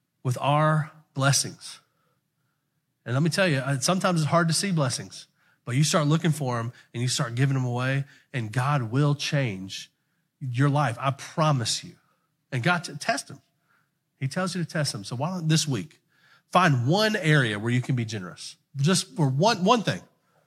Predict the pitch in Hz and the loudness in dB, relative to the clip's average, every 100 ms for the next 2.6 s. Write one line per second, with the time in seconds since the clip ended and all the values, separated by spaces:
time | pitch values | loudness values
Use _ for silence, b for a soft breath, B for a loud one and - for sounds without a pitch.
0 | _ _ _ _ 151 151 127 220 - 214 | _ _ _ _ 2 4 4 4 4 2
1 | 202 151 165 185 180 160 160 151 147 - | 2 4 4 6 6 6 6 4 2 -4
2 | - - 156 160 127 90 | -10 0 2 4 2 -2